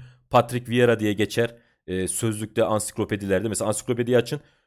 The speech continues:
J'ye gelin. Junior Patrick Vieira'nı böyle bulun. Onu bulduğun zaman karşısında direkt şey yazar. N'Golo Kante yazar. Yani öyle bir kart arkadaşlar. Ee, fazla incelemeye gerek yok.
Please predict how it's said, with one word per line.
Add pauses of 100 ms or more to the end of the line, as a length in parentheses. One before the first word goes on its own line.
(140)
J'ye
gelin.
Junior
Patrick
Vieira'nı (100)
böyle
bulun. (200)
Onu
bulduğun
zaman
karşısında
direkt
şey
yazar. (320)
N'Golo
Kante
yazar. (320)
Yani
öyle
bir (240)
kart
arkadaşlar. (540)
Ee, (920)
fazla
incelemeye
gerek
yok.